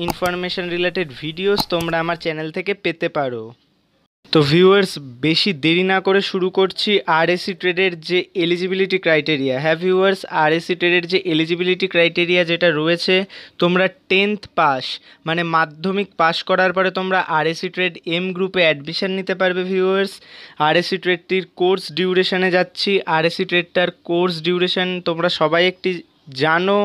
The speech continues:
এটি একটি টু ইয়ার্স ট্রেড। হ্যাঁ ভিউয়ার্স, এটি একটি টু ইয়ার্স ট্রেড। আরএসি ট্রেডটা যদি তোমরা করো, দুটো অ্যানুয়াল এক্সামিনেশন তোমাদের ক্লিয়ার করতে হবে, ফার্স্ট ইয়ার এবং সেকেন্ড ইয়ার। এখন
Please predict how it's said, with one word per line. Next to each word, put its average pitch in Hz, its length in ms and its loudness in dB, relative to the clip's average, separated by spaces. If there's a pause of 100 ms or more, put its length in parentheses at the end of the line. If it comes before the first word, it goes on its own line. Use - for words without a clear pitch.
(420)
এটি 156 200 -4
একটি 180 140 -4 (220)
টু 196 120 -2 (160)
ইয়ার্স 202 240 2 (120)
ট্রেড। 139 220 -2 (100)
হ্যাঁ 160 180 2
ভিউয়ার্স, 185 400 2
এটি 165 180 -2
একটি 180 140 -6 (140)
টু 190 120 -6 (160)
ইয়ার্স 196 260 2 (120)
ট্রেড। 190 280 4 (560)
আরএসি 170 360 0
ট্রেডটা 180 280 0 (100)
যদি 175 120 -4 (100)
তোমরা 180 240 0 (140)
করো, 175 280 4 (460)
দুটো 180 300 0 (220)
অ্যানুয়াল 180 480 2
এক্সামিনেশন 175 540 -2 (100)
তোমাদের 170 320 0
ক্লিয়ার 180 340 2
করতে 180 240 -2
হবে, 175 220 0
ফার্স্ট 160 360 0
ইয়ার 180 200 2
এবং 170 120 -4 (160)
সেকেন্ড 175 420 -4
ইয়ার। 180 160 2 (380)
এখন 175 180 -4